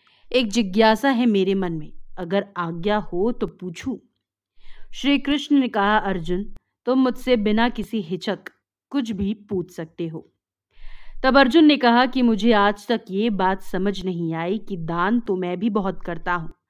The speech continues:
परंतु सभी लोग कर्ण को ही सबसे बड़ा दानी क्यों कहते हैं?" ये प्रश्न सुन श्री कृष्ण मुस्कुराए और बोले कि "आज मैं तुम्हारी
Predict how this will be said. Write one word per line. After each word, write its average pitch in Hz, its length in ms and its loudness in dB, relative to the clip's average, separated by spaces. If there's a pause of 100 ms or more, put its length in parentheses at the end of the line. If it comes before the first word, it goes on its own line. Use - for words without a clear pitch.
(480)
परंतु 277 440 4
सभी 269 340 4
लोग 254 320 4
कर्ण 262 300 2
को 208 160 -2
ही 190 140 -2
सबसे - 500 -4
बड़ा 196 220 0
दानी 175 320 -4
क्यों 233 340 -2
कहते 214 360 -6
हैं?" - 160 -18 (1200)
ये 262 100 2
प्रश्न 302 480 4
सुन 320 280 4
श्री 269 280 -2
कृष्ण 262 380 -2
मुस्कुराए 196 680 0
और 196 140 0
बोले 165 420 -4 (380)
कि 185 140 -4
"आज 180 360 0
मैं 185 200 -2
तुम्हारी 175 560 -6